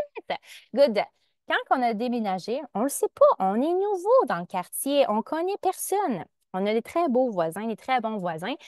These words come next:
Et quand que j'ai, quand que William est, est arrivé,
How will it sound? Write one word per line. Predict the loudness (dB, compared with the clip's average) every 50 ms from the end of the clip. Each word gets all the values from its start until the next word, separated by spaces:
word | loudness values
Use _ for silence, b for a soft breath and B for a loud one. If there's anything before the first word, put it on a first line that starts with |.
| B B B B _
Et | 4 4 4 4 2 0 -2
quand | -6 -6 -2
que | -2 -2
j'ai, | 0 2 2 2 2 0 -2 -2
quand | -4 -2 -2 -4
que | -2 0 0
William | 0 2 2 2 2 2 2
est, | 0 -2 -4
est | -2 0 0 0 0 -2 -2 -4 -6 -6 -6 -6
arrivé, | -6 -4 -4 -2 0 0 0 0